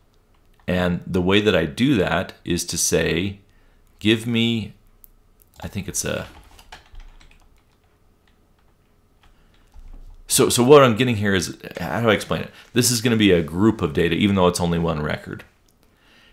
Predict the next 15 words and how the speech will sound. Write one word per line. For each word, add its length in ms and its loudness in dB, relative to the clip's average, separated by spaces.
And 180 2
so 140 2
we 180 0
have 380 -2
a 120 0
different 800 -4
command 560 -2
when 100 -2
we're 80 -2
just 240 -6
getting 340 -2
one 320 4
record 520 -4
called 320 -4
single. 640 -2